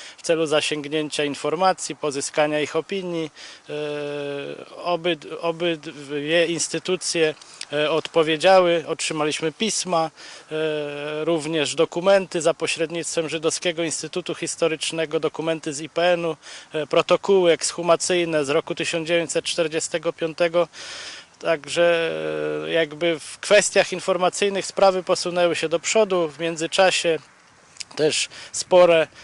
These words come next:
nagłośnienie, e, tutaj tej sprawy, e, zrobiły nasze lokalne media. E, program został nakręcony dla Radia PIK, e,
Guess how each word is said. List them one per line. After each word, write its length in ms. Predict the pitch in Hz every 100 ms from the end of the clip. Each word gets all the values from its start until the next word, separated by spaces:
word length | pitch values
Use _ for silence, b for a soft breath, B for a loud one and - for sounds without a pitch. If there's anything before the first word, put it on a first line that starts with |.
| -
nagłośnienie, 920 | 165 151 165 156 - 175 170 165 151 b b -
e, 500 | 147 147 147 143 143
tutaj 640 | - 165 - 147 143 143 143 143 143 143
tej 180 | 165 147
sprawy, 640 | - - 170 160 151 143 - b -
e, 160 | 139 143
zrobiły 460 | 151 156 151 160 151
nasze 260 | 143 -
lokalne 460 | 147 143 147 156 180
media. 600 | 214 202 185 175 160 156 b b b -
E, 200 | 151 147 - -
program 520 | 196 196 185 175 170
został 460 | 165 160 - 170 165
nakręcony 720 | 156 160 165 - 170 170 160
dla 200 | 160 156
Radia 380 | 160 156 165 147
PIK, 300 | 170 160 -
e, 20 | -